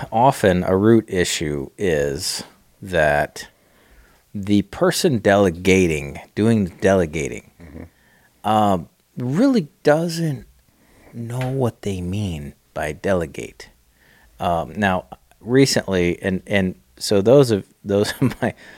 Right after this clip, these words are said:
Speaker 1: some of our clients are listening, uh, which you ought to do,
Speaker 2: Right.
Speaker 1: client. But, uh,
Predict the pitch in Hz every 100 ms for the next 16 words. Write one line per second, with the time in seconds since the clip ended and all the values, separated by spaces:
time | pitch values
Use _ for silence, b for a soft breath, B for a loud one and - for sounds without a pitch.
0 | B _ - 113 90 78 - 78 73 -
1 | - - 120 _ 113 131 - 87 78 92
2 | - b b b b b - - - 90
3 | 85 76 69 - - 101 90 - - -
4 | - 80 - 73 - 67 95 82 65 -
5 | _ 127 190 - - 80 - - - -
6 | 143 107 87 80 - 87 71 71